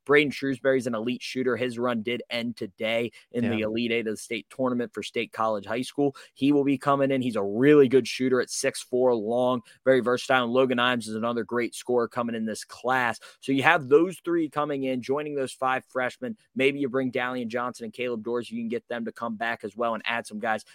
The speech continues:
Speaker 1: in the transfer portal. This could be an interesting team next year and kind of that tough matchup like they were this year and really hard to figure out. There's gonna be a lot of question marks, but Penn State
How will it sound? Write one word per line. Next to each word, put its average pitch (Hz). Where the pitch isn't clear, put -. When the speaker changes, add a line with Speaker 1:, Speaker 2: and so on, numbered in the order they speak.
Speaker 1:
in 123
the 110
transfer 120
portal. 107
This 131
could 208
be 202
an 160
interesting 175
team 165
next 147
year 147
and 131
kind 147
of 151
that 147
tough 147
matchup 135
like 131
they 131
were 127
this 127
year 127
and 113
really 127
hard 127
to 117
figure 113
out. 120
There's 113
gonna 127
be 120
a 117
lot 135
of -
question 180
marks, 127
but 113
Penn 135
State 131